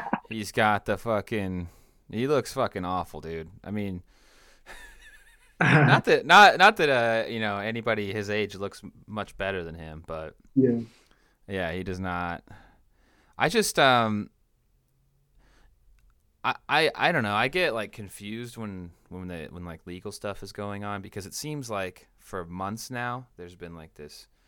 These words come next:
Speaker 1: "We got him, we're gonna put him in jail," you know, and then it's like, just keeps,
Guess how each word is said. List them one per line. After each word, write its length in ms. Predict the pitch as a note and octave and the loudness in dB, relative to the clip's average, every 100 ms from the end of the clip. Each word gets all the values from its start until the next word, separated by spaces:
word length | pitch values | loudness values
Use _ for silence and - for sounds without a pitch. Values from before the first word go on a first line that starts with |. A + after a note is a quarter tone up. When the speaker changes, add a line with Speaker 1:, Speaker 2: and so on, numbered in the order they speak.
| _ _ _ _ _ _ _ | _ _ _ _ _ _ _
Speaker 1:
"We 80 | - | -20
got 280 | E2 E2 F2 | -16 -14 -12
him, 240 | F2 E2+ E2 _ | -14 -16 -20 _
we're 100 | - | -20
gonna 160 | D#2 D#2 | -18 -18
put 180 | - E2 | -14 -14
him 100 | E2+ | -14
in 100 | F2 | -14
jail," 440 | F#2+ G2 F#2+ F2+ - | -12 -12 -12 -14 -16
you 120 | F2 | -16
know, 160 | E2+ F2 | -14 -12
and 100 | F2 | -12
then 180 | E2+ E2 | -14 -14
it's 160 | D#2+ - | -16 -14
like, 360 | E2 D#2 - _ _ _ _ _ _ _ _ _ | -14 -14 -20 _ _ _ _ _ _ _ _ _
just 240 | - - | -20 -20
keeps, 600 | - D#2+ D2 - - - | -20 -20 -20 -18 -16 -18